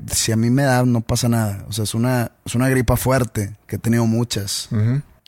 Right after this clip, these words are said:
Speaker 1: El problema es contagiarlo. También el problema está en el sobrepánico. Ayer fui al supermercado y no existe el gel antibacterial.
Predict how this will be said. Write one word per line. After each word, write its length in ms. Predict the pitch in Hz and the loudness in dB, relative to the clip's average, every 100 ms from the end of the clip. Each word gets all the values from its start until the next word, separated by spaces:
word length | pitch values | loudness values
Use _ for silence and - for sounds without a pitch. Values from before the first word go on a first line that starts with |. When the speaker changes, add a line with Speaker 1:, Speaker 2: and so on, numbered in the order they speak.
| - | -14
Speaker 1:
El 100 | 104 | -4
problema 240 | 110 107 | 0 0
es 80 | 117 | 0
contagiarlo. 680 | 120 110 104 117 107 98 92 - - - - - - _ _ _ _ _ _ _ - | 0 -2 0 0 0 -2 -8 -16 -20 -20 -20 -20 -20 _ _ _ _ _ _ _ -2
También 300 | 147 147 160 | 2 4 4
el 60 | 175 | 2
problema 440 | 190 170 160 170 | 2 4 4 4
está 420 | 165 - 156 156 | 2 0 2 4
en 180 | 165 165 | 4 2
el 260 | 160 147 - _ | 2 0 -2 _
sobrepánico. 1080 | - - 117 113 110 _ 127 139 120 - 123 - - - _ _ _ _ _ - | -4 0 2 2 0 _ 2 4 2 -4 -10 -10 -20 -20 _ _ _ _ _ -4
Ayer 260 | 113 117 | 0 0
fui 260 | - 147 151 | 2 2 4
al 600 | 151 151 147 139 135 123 | 4 4 4 4 4 2
supermercado 800 | 127 120 113 110 131 123 107 107 - _ _ _ _ _ _ _ _ _ | 0 0 0 0 0 0 0 -6 -14 _ _ _ _ _ _ _ _ _
y 100 | 123 | 2
no 140 | 127 131 | 4 4
existe 340 | - 147 - | 2 0 0
el 60 | 135 | 0
gel 160 | 131 | 2
antibacterial. 640 | 143 131 123 - 110 123 | 2 2 0 0 -2 -2